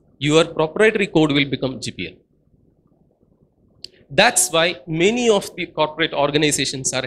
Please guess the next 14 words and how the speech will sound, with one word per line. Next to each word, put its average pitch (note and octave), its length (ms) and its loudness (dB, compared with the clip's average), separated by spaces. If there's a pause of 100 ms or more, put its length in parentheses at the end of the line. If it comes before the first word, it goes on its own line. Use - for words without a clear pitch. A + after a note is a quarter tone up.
hesitant G#3+ 640 0
to E3+ 60 0
use D#3+ 460 0 (380)
more F3 220 6
G D#3 260 0
P F#3+ 200 2
L F#3 140 2
code. A#2 280 -6 (1800)
That F3 220 -2
is E3+ 140 -2
one D3+ 260 0
of B3 180 2
the F#3 100 8
reasons D3 760 0